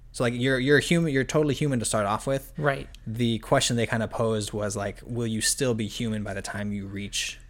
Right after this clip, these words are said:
Speaker 1: your goal?
Speaker 2: Oh, that's interesting.
Speaker 1: And I was like, "Oh."
Speaker 2: I like
Speaker 1: So you
Speaker 2: that.
Speaker 1: can try and play it very, like, "I'm gonna stay human" kinda thing the whole time, or keep incorporating different alien parts, and you're just this crazy mix by the time you get to the end.
Speaker 2: Right.
Speaker 1: So
Speaker 2: That's
Speaker 1: it sounds like there's,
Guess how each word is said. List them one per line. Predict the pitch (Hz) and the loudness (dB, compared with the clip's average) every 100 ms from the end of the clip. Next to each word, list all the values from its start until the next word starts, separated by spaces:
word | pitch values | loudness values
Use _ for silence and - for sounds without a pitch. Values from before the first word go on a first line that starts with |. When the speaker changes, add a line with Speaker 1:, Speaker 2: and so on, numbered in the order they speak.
| - - | -20 -10
Speaker 1:
your | 95 | -10
goal? | 95 98 78 - 131 | -6 -6 -6 -8 -8
Speaker 2:
Oh, | 131 160 180 | -6 -4 -2
that's | 147 143 - | -2 -4 -6
interesting. | 143 147 - - 117 | -6 -6 -6 -6 -6
Speaker 1:
And | 117 | 0
I | 123 | 4
was | 127 | 6
like, | 127 120 | 4 4
"Oh." | 135 151 151 147 135 127 | 4 6 8 8 8 8
Speaker 2:
I | 117 | 6
like | 147 | 6
Speaker 1:
So | 139 | 8
you | 156 | 8
Speaker 2:
that. | |
Speaker 1:
can | 156 | 8
try | 175 170 | 8 8
and | 165 | 8
play | - 160 156 | 8 8 8
it | 120 | 6
very, | 131 147 151 135 | 8 8 8 8
like, | 120 117 - | 8 6 2
"I'm | 120 | 0
gonna | 127 113 | 2 2
stay | - 127 117 | 2 2 2
human" | 120 123 123 | 2 2 2
kinda | 113 117 | 2 0
thing | 120 120 | 0 0
the | 110 | 0
whole | - 120 117 | 2 2 2
time, | 123 120 127 127 | 0 0 0 -2
or | 117 123 117 113 107 - | 0 2 4 2 0 -4
keep | - 127 | -4 -2
incorporating | 113 127 120 117 110 | -2 -2 0 2 0
different | 110 110 110 | -2 -4 -4
alien | 110 113 107 104 | -4 -4 -6 -4
parts, | 104 101 - - - - - - 117 | -4 -2 -2 -4 -6 -20 -20 -18 -10
and | 101 | -8
you're | 101 | -6
just | 104 - | -4 -2
this | 113 101 | -2 -4
crazy | - 113 107 104 | -2 -2 0 -2
mix | 98 107 - - | -6 -6 -8 -6
by | 101 | -6
the | 104 | -4
time | 101 | -4
you | 104 | -4
get | 101 | -6
to | - | -8
the | 95 | -8
end. | 95 92 131 | -6 -6 -2
Speaker 2:
Right. | 139 120 - - - - - - | 0 0 -4 -10 -16 -18 -16 -2
Speaker 1:
So | - | -2
Speaker 2:
That's | - | 4
Speaker 1:
it | 175 | 6
sounds | 196 185 | 6 6
like | 156 | 4
there's, | 143 | 4